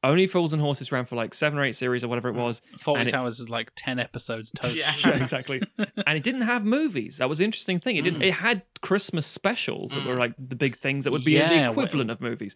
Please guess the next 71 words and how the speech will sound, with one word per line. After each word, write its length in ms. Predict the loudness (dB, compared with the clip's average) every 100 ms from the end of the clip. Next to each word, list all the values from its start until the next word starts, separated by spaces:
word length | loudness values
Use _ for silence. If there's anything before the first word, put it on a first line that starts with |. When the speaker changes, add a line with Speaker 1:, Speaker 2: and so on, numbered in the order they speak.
| -10
Speaker 1:
but 80 | -2
they 80 | 2
didn't 40 |
Speaker 2:
where 80 | 4
Speaker 1:
go 40 | 6
Speaker 2:
do 20 |
Speaker 1:
in 40 |
the 40 | 4
Speaker 2:
we, 60 | 4
Speaker 1:
cinema. 200 | 4 4
Speaker 2:
where 80 |
do 80 | 4
we 80 | 2
sit 200 | 0 -2
on 100 | -2
Christmas 340 | -4 -4 -4 -6
specials? 480 | -4 -4 -8 -14
'Cause 300 | -14 -14 -12 -12
you 100 | -10
get, 220 | -6 -8 -6
like, 180 | -8 -8
f- 200 | -12 -12
Speaker 1:
Nah. 460 | -6 -2 2 2 2
Speaker 2:
feature-length 540 | 2 2 2 0 -4
episodes 480 | -4 -4 -4 -4 -6
and 80 | 0
Speaker 1:
Yeah, 160 | 4 4
Speaker 2:
stuff 100 | 4
Speaker 1:
they, 60 | 2
Speaker 2:
like 100 | 2
Speaker 1:
that, 100 | 0
Speaker 2:
that, 160 | 0
though, 60 | 2
Speaker 1:
Britain 180 | 2 4
is 80 | 2
Speaker 2:
yeah. 60 |
Speaker 1:
always 180 | 2 2
weird 240 | 2 2
with 80 | 2
that, 140 | 2 4
like, 160 | 2
with 140 | 0 -2
the 60 |
Speaker 2:
We, 20 | -2
Speaker 1:
Sherlock 400 | 2 4 4 2
Speaker 2:
we 60 | 2
love 80 |
Speaker 1:
Luther 120 | 2 2
Speaker 2:
that 60 | -2
Speaker 1:
stuff. 180 | 0
You're 80 | 0
Speaker 2:
shit. 60 | 0
Speaker 1:
like, 120 | 0
"Here's 200 | 2 2
your 80 | 0
two-season 640 | 0 0 2 2 0 2
Speaker 2:
The 60 | 0
Speaker 1:
episode, 260 | 0 2 2
Speaker 2:
Doc-, 80 |
Speaker 1:
separate 200 | 4 2
Speaker 2:
the 40 | 4
Doctor 160 | 2
Speaker 1:
season." 160 | 2 0
Speaker 2:
Who 300 | 0 0 -2
thing 360 | -2 -4 -4 -6
and, 220 | -6 -6
yeah. 160 | -2 2
Speaker 1:
Yeah, 160 | 2 0 _ -6
precisely. 540 | -4 -2 -4 -6 -8 -8
Speaker 2:
Yeah. 260 | -8 -8 -6
Speaker 1:
Do-, 80 | -2